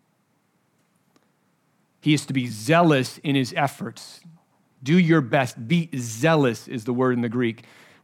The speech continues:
To rightly handle the word of truth, to preach it faithfully, consistently with the mind and heart of God for these people. So Paul says, "For your sake, Timothy,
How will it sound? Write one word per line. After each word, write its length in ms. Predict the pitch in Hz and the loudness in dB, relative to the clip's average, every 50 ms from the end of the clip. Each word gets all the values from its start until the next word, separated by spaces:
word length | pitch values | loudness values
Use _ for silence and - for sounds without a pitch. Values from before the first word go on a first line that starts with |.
| - - - | -20 -18 -6
To 140 | - 156 143 | -2 -2 0
rightly 800 | 127 123 131 147 151 170 175 160 151 151 156 156 156 147 147 - _ _ | 0 2 2 2 2 2 2 2 2 4 4 4 2 0 -4 -10 _ _
handle 500 | _ - 151 156 151 151 143 135 143 139 | _ -4 -2 0 0 0 2 2 2 2
the 120 | 131 127 127 | 2 0 0
word 180 | 123 131 135 | 0 2 0
of 60 | 131 123 | 0 -2
truth, 240 | - - 131 120 | -2 -4 -4 -4
to 100 | - 120 | -4 -8
preach 480 | - - - - - 170 170 165 - - | -10 -10 -10 -2 2 2 2 2 2 0
it 180 | 180 170 170 - | -2 -2 -2 -6
faithfully, 760 | - _ _ 165 147 147 151 147 - - 135 123 120 117 113 | -14 _ _ 0 2 2 2 0 -4 -6 -4 -2 -2 -2 -4
consistently 880 | - - 135 123 117 - - - 185 175 - - - 180 160 160 151 139 | -4 -4 -4 -4 -4 -6 -4 0 0 0 0 -2 -6 -6 -4 -2 -2 0
with 180 | 131 127 - | 0 -2 -2
the 80 | - 131 | -2 -2
mind 460 | 123 127 135 139 143 143 156 156 135 | 0 2 2 2 2 2 2 0 0
and 100 | 123 120 | -2 -2
heart 220 | 117 143 143 139 139 | 0 0 0 0 -2
of 120 | 131 117 | -4 -4
God 340 | 110 127 127 117 113 110 113 - _ _ _ _ | -2 0 0 0 0 -2 -6 -12 _ _ _ _
for 140 | _ - 131 | _ -2 -2
these 180 | 131 123 117 - | 0 -2 -2 -2
people. 420 | - 147 143 143 143 120 113 - - _ _ _ _ _ _ _ _ - _ _ _ | -2 -2 -2 -2 -4 -10 -14 -14 -18 _ _ _ _ _ _ _ _ -20 _ _ _
So 180 | - - 131 | -4 -4 -4
Paul 260 | 120 - 151 151 151 | -2 0 2 2 2
says, 400 | 143 - 156 151 147 139 117 - - _ _ _ _ _ _ _ _ _ _ _ _ _ _ _ _ _ _ _ _ _ _ _ _ _ _ _ _ _ _ | 2 0 0 0 0 0 -2 -6 -12 _ _ _ _ _ _ _ _ _ _ _ _ _ _ _ _ _ _ _ _ _ _ _ _ _ _ _ _ _ _
"For 140 | _ 165 156 | _ 0 2
your 180 | 151 165 185 196 | 4 4 4 2
sake, 580 | - - - 156 139 131 131 - - - - | 2 0 2 2 2 2 0 -4 -10 -14 -12
Timothy, 540 | - - 156 135 131 123 - 123 131 143 - | -4 -2 0 0 0 -2 -4 -6 -6 -6 -8